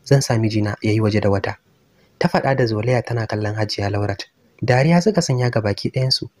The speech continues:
Hajiya Laurat ta ce, "Ni da Sharifuddin mutuka raba, takalmin kaza. Ba dai mutum ba, sai Allah. Me raba ni da shi sai mutuwa?"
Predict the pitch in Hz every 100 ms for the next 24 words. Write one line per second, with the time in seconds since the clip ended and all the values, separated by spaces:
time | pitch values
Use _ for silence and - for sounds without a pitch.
0 | _ _ - 175 170 151 131 131 120 107
1 | - - _ _ _ _ _ 123 156 160
2 | 127 - - - - - 110 123 123 110
3 | 110 107 _ _ 113 117 120 - 98 101
4 | 98 98 _ _ - 98 104 104 107 104
5 | 98 95 - _ _ - 107 107 107 139
6 | 151 - 120 110 - 104 101 - - 107
7 | - 113 107 98 _ _ _ - 120 160
8 | 156 120 113 - 107 - 104 107 - 107